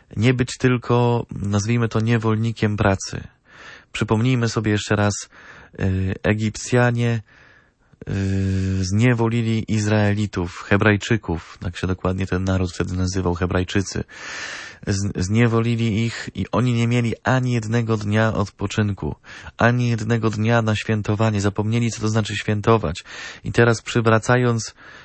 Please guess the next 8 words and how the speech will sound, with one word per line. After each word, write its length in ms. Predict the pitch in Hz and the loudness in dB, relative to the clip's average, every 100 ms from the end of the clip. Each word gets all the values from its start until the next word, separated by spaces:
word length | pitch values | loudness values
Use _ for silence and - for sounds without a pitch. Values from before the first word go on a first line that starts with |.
| - | -8
im 320 | - 120 113 104 | -2 0 0 2
pełną 440 | 123 120 123 113 | 4 4 2 2
godność 600 | 117 113 113 113 - - | 2 2 2 0 -2 -6
ludzką 640 | 110 123 - - 95 92 90 - - - - | -2 -2 -2 -2 0 0 -4 -10 -20 -20 -14
w 100 | - | -8
takim 300 | 117 110 101 | -2 0 2
zewnętrznym 640 | 107 110 120 113 110 110 | 2 4 2 0 -2 -2
wymiarze, 640 | 107 110 120 117 107 107 | 0 2 4 4 2 -2